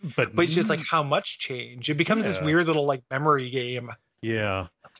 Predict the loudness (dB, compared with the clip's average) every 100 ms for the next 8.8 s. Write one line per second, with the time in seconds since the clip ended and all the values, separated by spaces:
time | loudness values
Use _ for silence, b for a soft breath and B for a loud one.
0 | _ -4 0 2 2 2 2 0 0 -4
1 | -4 -2 -2 -4 -14 -10 -4 -4 -4 -8
2 | -4 -2 -2 0 0 2 2 2 0 0
3 | 0 0 0 0 0 -6 -2 -2 0 0
4 | 2 2 2 2 2 0 0 0 -2 -4
5 | -12 B -16 -4 -2 2 2 0 -2 -2
6 | -2 -2 -2 -2 -2 0 -2 0 -2 0
7 | -2 -2 -6 -2 0 0 -2 -2 -2 -2
8 | -2 -4 -4 -4 0 0 -2 -4